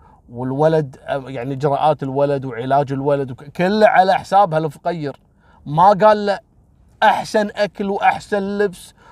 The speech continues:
وأحسن تجهيز حق ال-، الولد يجيب، كله من اللي طلع المسكين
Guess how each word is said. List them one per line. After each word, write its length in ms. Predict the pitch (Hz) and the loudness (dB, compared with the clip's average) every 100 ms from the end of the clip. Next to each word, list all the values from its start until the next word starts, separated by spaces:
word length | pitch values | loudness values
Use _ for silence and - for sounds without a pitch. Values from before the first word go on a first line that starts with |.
| - | -14
وأحسن 600 | 165 185 208 - - 190 | -8 -2 -2 -2 -2 -2
تجهيز 420 | 190 175 170 202 160 | -2 -2 -2 -4 -2
حق 100 | 175 | -4
ال-، 380 | 170 185 180 | -2 -4 -6
الولد 540 | 185 190 190 196 202 - - _ _ _ - | -8 0 2 2 -2 -10 -20 _ _ _ -8
يجيب، 420 | 175 143 196 175 - _ _ _ _ _ _ _ - | -6 -2 -4 -4 -10 _ _ _ _ _ _ _ 0
كله 420 | 277 247 196 262 | 0 2 2 0
من 320 | 233 269 277 - _ | 0 -2 -2 -10 _
اللي 220 | 269 254 247 | -4 -2 2
طلع 260 | 233 160 | 4 4
المسكين 500 | 156 147 - 151 147 | 0 -4 -10 -14 -14